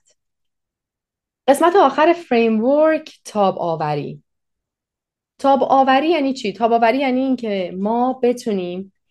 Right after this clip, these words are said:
توی شرایطی که سخت و پیچیده است و به نظر می‌رسه اوضاع از کنترل خارج شده، هنوز اون رو مدیریت بکنیم و نقطه‌هایی رو پیدا بکنیم که کمک به رشد ما بکنن.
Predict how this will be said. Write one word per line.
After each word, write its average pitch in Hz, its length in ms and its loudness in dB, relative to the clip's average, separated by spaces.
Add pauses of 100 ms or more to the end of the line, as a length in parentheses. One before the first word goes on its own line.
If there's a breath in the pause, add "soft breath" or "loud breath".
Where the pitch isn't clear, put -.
(240)
توی 269 220 2
شرایطی 196 1040 2
که 151 240 -6
سخت 240 520 -6
و 156 320 -4 (200)
پیچیده 196 500 -4
است 196 560 -4
و 180 140 0
به 185 100 -2
نظر 196 360 -2
می‌رسه 175 760 -4 (100)
اوضاع 180 320 -2
از 226 160 -6
کنترل 170 380 -6
خارج 160 360 -8
شده، 175 560 -6 (460 soft breath)
هنوز 269 360 -2
اون 294 100 -2
رو 294 80 -2
مدیریت 214 680 -2
بکنیم 180 480 -8 (580 soft breath)
و 214 380 2 (140)
نقطه‌هایی 240 600 -2
رو 320 80 -2
پیدا 269 300 -4
بکنیم 233 380 -6
که 208 80 -12
کمک 196 400 -10
به 175 80 -6
رشد 165 300 -10
ما 151 160 -10
بکنن. - 400 -16